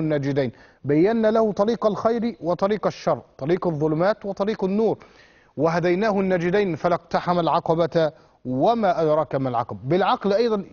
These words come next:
يستحق أو استحق الإنسان الخلافة في الأرض. ربنا سبحانه وتعالى ميز الإنسان بهذا العقل على سائر المخلوقات،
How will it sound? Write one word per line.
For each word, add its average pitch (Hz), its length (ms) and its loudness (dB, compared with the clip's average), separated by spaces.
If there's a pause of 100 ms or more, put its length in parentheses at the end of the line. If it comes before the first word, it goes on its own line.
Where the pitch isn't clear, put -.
(120)
يستحق 185 520 -2
أو 160 180 2
استحق - 480 -2
الإنسان 202 640 -2 (380)
الخلافة 185 1000 0 (400)
في - 100 -8
الأرض. 143 420 0 (440)
ربنا 123 280 -2
سبحانه 151 440 -2
وتعالى 147 520 0
ميز 208 420 0
الإنسان 202 440 -2
بهذا 185 260 0
العقل 160 360 -4
على 165 220 2
سائر 240 420 0
المخلوقات، 220 960 0